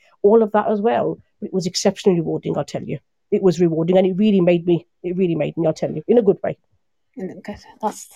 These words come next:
Speaker 2: yeah, I, I mean, I, I'm, I take my hat off to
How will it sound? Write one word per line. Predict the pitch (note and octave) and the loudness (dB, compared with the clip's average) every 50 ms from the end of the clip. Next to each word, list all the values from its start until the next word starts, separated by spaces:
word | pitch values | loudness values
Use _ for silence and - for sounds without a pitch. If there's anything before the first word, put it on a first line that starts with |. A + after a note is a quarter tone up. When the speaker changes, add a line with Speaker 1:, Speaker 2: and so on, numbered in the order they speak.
| - - - | -20 -20 -12
Speaker 2:
yeah, | - B3 A3+ G3 F#3+ F#3+ G3 | -4 -2 0 0 0 -2 0
I, | G#3 A3 G#3+ G#3 G#3 F#3 | 2 2 2 2 0 -2
I | G#3+ A3+ | 0 2
mean, | G#3 G#3+ G#3+ G3+ | 2 2 2 4
I, | G3+ G#3 G3+ G3+ G#3 - | 4 2 2 0 -2 -4
I'm, | A3+ G#3 G3+ G3+ G3+ G3+ G3+ G3 G3 G3 G3+ G3 _ - - - - - - - - | -2 0 0 0 -2 -2 -4 -4 -4 -6 -8 -10 _ -20 -20 -20 -18 -18 -18 -8 -2
I | - G3+ G3 G3 | 2 2 2 2
take | G3 - A#3 G3+ - | 2 2 2 2 2
my | G3+ F#3 | 0 -4
hat | F#3+ - G3+ F#3+ F#3+ F#3+ | -2 0 0 0 0 0
off | G3+ F#3 - | -4 -4 -2
to | - G#3 - | -4 -4 -4